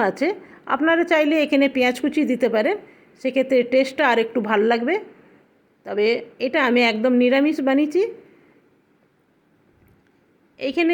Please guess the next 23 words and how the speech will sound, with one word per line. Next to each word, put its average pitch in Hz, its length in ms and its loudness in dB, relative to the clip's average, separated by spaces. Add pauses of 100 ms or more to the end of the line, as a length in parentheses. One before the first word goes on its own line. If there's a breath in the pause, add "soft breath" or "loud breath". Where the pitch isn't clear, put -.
দিয়ে 262 180 4
দেবো 247 140 2 (200)
অল্প 214 180 2 (200)
চিনি, 240 240 2 (220)
ছোলার 311 320 0
ডালে 311 260 2
যদি 311 160 2
একটু 311 200 0
চিনি 254 300 2
দেওয়া 220 220 2
হয় 262 160 2 (380 loud breath)
তো - 40 -12 (100)
বেশ 240 120 2 (100)
খেতে 233 240 0 (160)
কিন্তু 262 200 0 (120)
ভালোই 208 320 2
লাগে। 170 200 -6 (500 loud breath)
ডালটা 294 300 0 (100)
আমার 226 160 2 (100)
একদম 214 260 0 (120)
রেডি 208 260 4
হয়ে 294 200 2
গেল, 233 120 2